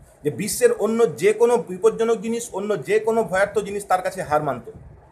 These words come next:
সেই কারণের জন্যই কবি বলছেন বিদ্রূপ করেছিল ভীষণকে, মানে আফ্রিকা মহাদেশের ভীষণতার সঙ্গে পাল্লা দেওয়ার মতো বিশ্বের আর অন্য কোনো ভীষণতাই সেখানে ছিল না।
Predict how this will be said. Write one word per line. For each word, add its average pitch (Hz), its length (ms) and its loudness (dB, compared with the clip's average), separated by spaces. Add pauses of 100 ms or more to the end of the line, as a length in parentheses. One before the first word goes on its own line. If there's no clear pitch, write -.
(420)
সেই 226 220 2
কারণের 220 380 6
জন্যই 262 240 -2
কবি 226 180 4
বলছেন 208 340 2
বিদ্রূপ 185 300 -6
করেছিল 208 400 0
ভীষণকে, 147 460 -6
মানে 170 140 -2
আফ্রিকা 226 400 0
মহাদেশের 233 440 2
ভীষণতার 220 460 -2
সঙ্গে 226 260 -4
পাল্লা 190 360 0
দেওয়ার 226 240 6
মতো 226 180 0
বিশ্বের 190 320 -6
আর 208 100 0
অন্য 202 200 -4
কোনো 202 220 -4
ভীষণতাই 190 460 -2
সেখানে 175 300 -8
ছিল 156 220 -2
না। 113 160 -8